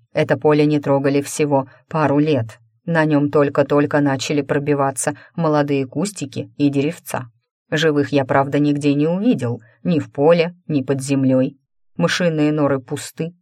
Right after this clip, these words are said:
так что, похоже, не только люди, но и дичь отсюда ушла. И еще мне очень не понравились куча костей, которых не видно за здешними лопухами. «Чьи кости?» встрепенулась я. «Да похоже, что человеческие»,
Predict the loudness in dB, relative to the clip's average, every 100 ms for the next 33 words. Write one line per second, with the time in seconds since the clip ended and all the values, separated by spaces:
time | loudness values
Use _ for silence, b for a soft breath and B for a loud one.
0 | _ _ _ -12 -10 -8 -2 -2 0 -2
1 | -2 -4 -2 -2 -2 -2 -2 -2 -2 0
2 | 0 0 -2 -6 -10 -8 -6 -4 -6 -10
3 | -4 -4 -4 -4 -4 -6 -10 _ _ _
4 | _ -6 0 0 0 0 0 0 -2 -4
5 | 2 2 2 -2 -4 -4 -2 0 0 0
6 | 0 0 -2 -4 -8 -6 -4 -4 -4 -8
7 | -6 -4 -6 b b b -2 0 0 0
8 | -2 -2 -2 -2 -2 -4 B -4 -2 -2
9 | -2 -4 -2 -2 0 -2 -2 -6 -4 -2
10 | -2 -4 -8 _ _ _ _ _ -8 -4
11 | -2 -2 -4 -4 -4 -8 -8 b b b
12 | -12 -8 -4 -2 -2 -2 -2 -4 -4 -4
13 | -8 _ _ _ -2 0 2 2 2 2
14 | -2 -2 -6 -6 -6 -4 -2 0 0 -2
15 | -4 -6 -2 0 0